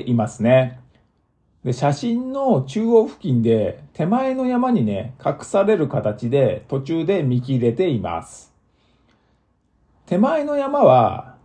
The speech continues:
右から横に伸びる形になっていて、山全体が緑で覆われていますね。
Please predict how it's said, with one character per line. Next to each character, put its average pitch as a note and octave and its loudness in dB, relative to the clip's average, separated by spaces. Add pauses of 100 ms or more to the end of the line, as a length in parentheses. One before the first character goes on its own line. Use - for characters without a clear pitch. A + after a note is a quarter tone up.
右 C#3+ 0
か A3 6
ら F#3 8
横 D#3+ 2
に E3 -2
伸 E3 2
び D3+ 4
る A2+ 0
形 A2+ -6
に A2 4
な A2 4
っ - -12
て - -10
い C3+ -10
て、 F3+ 2 (580)
山 G#3 2
全 C#3+ 4
体 C#3 4
が C#3+ 6
緑 C3+ 6
で E3 4
覆 A2+ 4
わ G#2+ 8
れ G#2+ 2
て G3 4
い C#3 4
ま G#2+ 0
す - -12
ね。 A#2+ -2